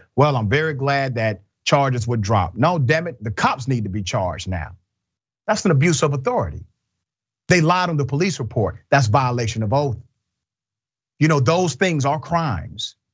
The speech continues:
They are crimes. We have become so accustomed to cops being able to do things illegally that them being held accountable for doing something illegal to a citizen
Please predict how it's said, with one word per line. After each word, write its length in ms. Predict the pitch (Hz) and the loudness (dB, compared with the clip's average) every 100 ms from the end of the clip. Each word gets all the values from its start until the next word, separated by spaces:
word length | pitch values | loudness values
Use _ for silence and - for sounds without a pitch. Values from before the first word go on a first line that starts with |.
| _ - | _ 2
They 140 | 160 | 4
are 180 | 160 180 | 2 0
crimes. 640 | - 127 78 - _ - _ _ _ _ _ _ _ _ - | -4 -4 -4 -10 _ -20 _ _ _ _ _ _ _ _ 2
We 160 | 208 | 4
have 180 | 254 208 | 4 2
become 380 | 165 139 165 147 | -2 -2 0 0
so 440 | 135 170 151 147 - | 0 0 0 -4 -4
accustomed 720 | 123 - 175 156 - 87 76 - _ _ _ | -2 2 2 2 -2 -8 -8 -14 _ _ _
to 100 | - | 0
cops 380 | 135 - 156 135 | 2 4 2 2
being 260 | 127 139 131 | 2 2 2
able 280 | 151 151 127 | 2 0 -4
to 120 | 123 | -2
do 240 | 110 139 | 0 0
things 320 | 139 139 123 | 0 0 0
illegally 580 | 110 120 156 110 85 - - _ _ _ _ _ | 0 2 2 -2 -6 -10 -18 _ _ _ _ _
that 380 | 156 151 135 117 | 2 2 0 0
them 240 | 143 180 | 0 2
being 240 | 156 156 143 | 0 0 0
held 280 | 151 147 113 | 0 -2 -4
accountable 680 | - 165 165 127 104 92 87 | -2 0 0 -2 -2 -6 -4
for 100 | 123 | 0
doing 320 | 110 156 143 | 2 2 2
something 320 | 160 143 127 | 2 2 0
illegal 340 | 120 135 139 131 | 0 2 0 -2
to 140 | 123 | -2
a 60 | 107 | -2
citizen 640 | - 180 127 107 92 85 | 0 0 0 -2 -4 -4